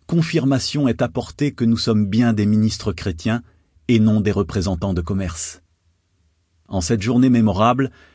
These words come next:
nous gagnons en comptant l'affaire Murdoch, douze des treize affaires soumises à la Cour suprême. Plus récemment,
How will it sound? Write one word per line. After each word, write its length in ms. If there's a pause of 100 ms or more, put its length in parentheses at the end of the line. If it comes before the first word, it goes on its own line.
(160)
nous 240
gagnons 500
en 120
comptant 420
l'affaire 340
Murdoch, 560 (440)
douze 420
des 140
treize 260
affaires 340
soumises 380
à 60
la 100
Cour 220
suprême. 540 (1160)
Plus 160
récemment, 560